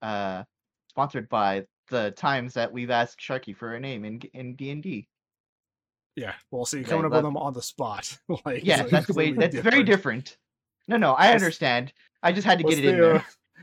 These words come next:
Speaker 2: what was in the chat last night? It was, like, something that, uh, Charlie shared, and I <laughs> responded with the, uh, Twitter post. It's like you see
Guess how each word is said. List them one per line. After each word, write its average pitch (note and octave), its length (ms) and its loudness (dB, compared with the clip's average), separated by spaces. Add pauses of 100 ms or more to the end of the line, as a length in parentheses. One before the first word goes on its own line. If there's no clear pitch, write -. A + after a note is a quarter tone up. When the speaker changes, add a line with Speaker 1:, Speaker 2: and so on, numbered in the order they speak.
(200)
Speaker 2:
what F#3 200 -4
was G3 120 0
in G#3 120 0
the F3+ 200 -2 (320)
chat C#3 440 -6
last C3+ 260 -4
night? D3+ 340 -2
It E3 80 -6
was, C#3+ 240 -6
like, D3 460 -4 (760)
something E3 300 -6
that, D#3 340 0
uh, C3+ 300 -4
Charlie B2 360 -4
shared, A2+ 460 -8 (100)
and C#3 100 -4
I C3+ 40 -2
<laughs> A#2 140 -4
responded D3 460 0
with C3 200 -8
the, C3 200 -6 (160)
uh, A2 40 -12 (1120)
Twitter C3 280 -6
post. B2+ 240 -10
It's B2+ 80 -14
like C3+ 160 -10
you B2+ 80 -10
see C#3 220 -6